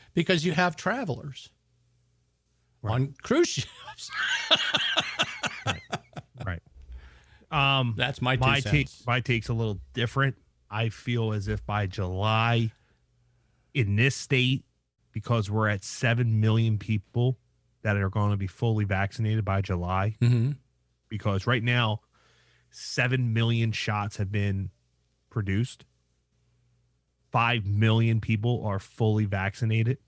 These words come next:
Speaker 1: Oh, okay. Got it.
Speaker 2: So with the second shot coming for those other two million,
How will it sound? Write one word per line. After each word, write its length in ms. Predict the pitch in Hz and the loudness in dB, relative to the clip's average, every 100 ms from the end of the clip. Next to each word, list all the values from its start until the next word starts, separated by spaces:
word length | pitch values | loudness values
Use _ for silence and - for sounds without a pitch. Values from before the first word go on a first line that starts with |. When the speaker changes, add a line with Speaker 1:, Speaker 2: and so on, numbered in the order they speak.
| - | 0
Speaker 1:
Oh, 280 | 156 113 - - | 2 2 -2 -4
okay. 420 | 156 - 113 120 | -2 0 -2 -4
Got 220 | - 120 113 | -4 -2 -4
it. 120 | 113 - _ _ _ _ _ _ _ _ | -8 -16 _ _ _ _ _ _ _ _
Speaker 2:
So 540 | - - 113 107 101 98 _ _ _ _ _ _ _ | -6 0 2 2 0 -4 _ _ _ _ _ _ _
with 240 | 117 113 - | 0 0 2
the 100 | 110 | -4
second 440 | - 131 - 117 | 0 -2 0 -4
shot 340 | - 110 110 | 0 -2 -2
coming 540 | - 123 113 113 117 110 _ _ _ _ _ | -2 0 2 0 -2 -6 _ _ _ _ _
for 140 | - 120 | -2 0
those 300 | 107 95 - _ | 2 0 -6 _
other 220 | 110 110 101 | -2 0 0
two 260 | - 135 | -2 0
million, 600 | 117 104 107 110 123 147 | 2 2 2 2 0 -2